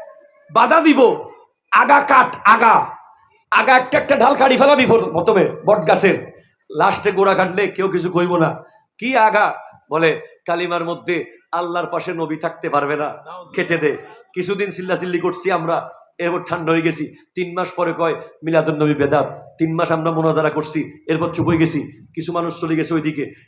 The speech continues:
এবার কয় এটা বেদাত, ওইটা বেদাত। এরপরে কয়, হুজুর, বসকে বলতেছে উপরে একদম শেষ জায়গায় যারা আছে, যেখান থেকে নাড়ানাড়ি চলতেছে,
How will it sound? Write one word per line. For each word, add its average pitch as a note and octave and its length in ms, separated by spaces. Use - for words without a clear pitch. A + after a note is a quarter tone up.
এবার F3 260
কয় E3 300
এটা D#3+ 200
বেদাত, C3 400
ওইটা D#3+ 200
বেদাত। D3+ 640
এরপরে C#3+ 360
কয়, C#3+ 260
হুজুর, F#3+ 480
বসকে F#3+ 340
বলতেছে G3 340
উপরে G#3+ 540
একদম G#3 420
শেষ F#3+ 200
জায়গায় G#3 340
যারা G3 220
আছে, F3+ 320
যেখান E3+ 260
থেকে G3 400
নাড়ানাড়ি F#3+ 380
চলতেছে, F3 640